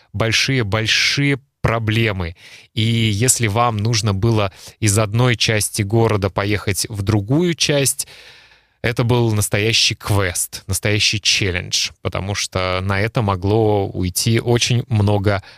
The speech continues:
времени. Но при этом, например, я каждое лето летал к бабушке в Крым. И очень помню, что, очень хорошо помню, что родители за много-много месяцев покупали билет на самолёт из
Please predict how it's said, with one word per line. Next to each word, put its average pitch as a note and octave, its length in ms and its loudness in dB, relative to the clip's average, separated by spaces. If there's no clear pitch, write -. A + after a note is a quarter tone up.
времени. F#2 640 0
Но E3+ 440 4
при E3 260 0
этом, A3+ 280 2
например, D#3 480 2
я C3 280 0
каждое C3+ 540 2
лето C#3+ 680 2
летал A2+ 720 0
к G#2+ 100 -4
бабушке G#2+ 880 0
в - 140 -6
Крым. B2 560 2
И B2+ 180 0
очень C3 360 2
помню, B2 380 2
что, A2 760 2
очень C3 260 2
хорошо A#2+ 420 0
помню, A2 400 0
что - 200 -2
родители G#2 640 0
за G2+ 540 2
много-много A2 840 0
месяцев G#2+ 640 0
покупали G#2 720 0
билет G2 540 0
на G2+ 80 -2
самолёт G2 720 0
из G2 280 0